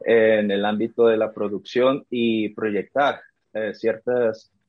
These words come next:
imágenes públicas y, y en tanto a la, a la cultura de aquí de nuestra querida Tijuana, Baja California. Eh, nosotros habíamos comenzado con el proyecto Connect T J,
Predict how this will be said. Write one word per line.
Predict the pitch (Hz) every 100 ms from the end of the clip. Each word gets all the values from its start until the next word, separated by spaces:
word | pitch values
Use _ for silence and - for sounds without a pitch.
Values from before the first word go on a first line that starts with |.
| _ -
imágenes | 113 107 123 - 120 117
públicas | - 120 127 123 127 120 - -
y, | 110 107 101 98 98 98
y | 107
en | 110 107
tanto | 104 107
a | 101
la, | 98 -
a | 107
la | 104
cultura | - 98 - 107 107
de | 104
aquí | _ 104
de | 104
nuestra | 107 -
querida | 92 95 98 104
Tijuana, | - 98 98
Baja | 98
California. | - 98 - 135 151 120 _ _ _ _ _ -
Eh, | 113 113 104 - -
nosotros | 113 120 120
habíamos | 135 131 143 -
comenzado | 151 117 113 120 127
con | 131
el | 120
proyecto | - 110 107 123
Connect | - 107 113
T | 120
J, | 110 131 -